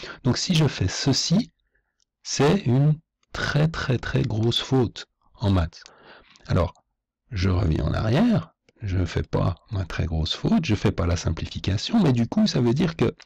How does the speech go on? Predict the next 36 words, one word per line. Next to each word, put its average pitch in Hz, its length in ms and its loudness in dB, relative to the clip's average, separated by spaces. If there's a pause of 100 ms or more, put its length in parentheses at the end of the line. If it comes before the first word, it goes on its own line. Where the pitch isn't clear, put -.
(140)
c'est - 240 -4
pas 127 300 0 (100)
très 110 300 0
utile. 165 580 2
Je 113 160 0
peux 110 180 2
rien 127 280 4
faire 143 240 0
de 127 80 2
plus, 202 260 0
ce - 160 -4
deux 110 300 2
x - 220 -4
moins 104 160 2
cinq 104 320 -4
sur 95 260 -4
deux, 90 200 -2 (280)
strictement 98 560 -2
plus 92 160 0
grand 92 180 0
que 82 160 -4
trois - 240 -6
et 80 40 -2
demi. 135 280 2 (420)
Bah, 587 120 0 (240)
voilà, - 360 0 (200)
c'est - 160 -2
juste, 127 360 2
mais 87 80 2
enfin, 156 160 0
on 165 40 2
peut 101 120 0
pas 98 180 0
dire 156 300 2
que 90 180 0
cette - 600 -6